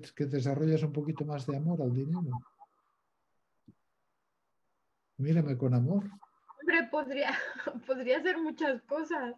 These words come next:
Speaker 2: ¿sabes? Tengo, me vienen muchas cosas a la cabeza. O sea,
Speaker 1: Sí, pero, pero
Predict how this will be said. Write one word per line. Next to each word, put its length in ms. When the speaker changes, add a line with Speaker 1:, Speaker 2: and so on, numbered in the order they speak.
Speaker 2:
¿sabes? 400
Tengo, 200
me 280
vienen 340
muchas 420
cosas 400
a 80
la 180
cabeza. 580
O 360
sea, 440
Speaker 1:
Sí, 80
pero, 180
pero 160